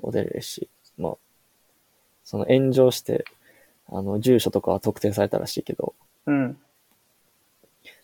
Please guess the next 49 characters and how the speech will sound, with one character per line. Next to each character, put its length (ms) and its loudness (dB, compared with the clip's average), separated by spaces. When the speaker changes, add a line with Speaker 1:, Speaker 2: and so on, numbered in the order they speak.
Speaker 1:
ま 140 4
だ、 100 8
未 240 8
だ 80 10
に 320 4
な 80 2
ん 60 0
か、 260 -4
い 120 2
た 80 8
ず 120 0
ら 80 4
電 120 4
話 80 0
が 100 -6
来 180 -2
る 60 -2
ら 80 -6
し 140 -14
い。 80 -20
Speaker 2:
す 360 0
ご 180 4
い 80 4
よ 100 4
な。 280 -4
四 200 2
年 280 4
で。 180 4
ま 100 4
あ 40 4
で 60 8
も 100 4
四 180 10
年 140 8
っ 20 6
て 120 6
感 360 2
じ 160 0
せ 140 2
え 80 4
へ 120 -14
ん 60 -8
も 80 -10
ん 80 -14
な。 180 -6
正 160 -8
直。 280 -18
Speaker 1:
う 40 0
ん。 320 -2